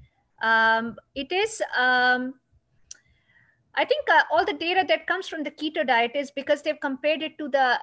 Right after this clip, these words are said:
S A D, the standard American diet, the sad diet, as we call it. So of course, you know, when, uh, people go from eating, uh, what we call in our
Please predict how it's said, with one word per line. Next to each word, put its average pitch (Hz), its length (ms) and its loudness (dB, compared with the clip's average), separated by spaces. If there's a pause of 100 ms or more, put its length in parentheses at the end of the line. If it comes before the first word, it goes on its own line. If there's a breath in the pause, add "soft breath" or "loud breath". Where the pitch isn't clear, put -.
(100)
S 262 260 -6
A 269 140 -2
D, 269 220 -6
the 277 120 0
standard 254 360 -2
American 262 420 -4
diet, 254 340 0
the 247 80 -6
sad 233 420 0
diet, 262 320 0
as 269 140 -4
we 285 100 -14
call 277 260 -2
it. 587 240 -6 (380)
So 339 200 -2
of 330 160 2
course, 494 300 2
you 330 80 -4
know, 311 100 -2
when, 294 240 -2
uh, 262 160 4
people 330 400 -4
go 294 260 0
from 277 400 -2
eating, 294 420 -4
uh, 233 240 4
what 262 360 -2
we 285 120 -6
call 269 280 2
in 254 140 -2
our 240 160 -2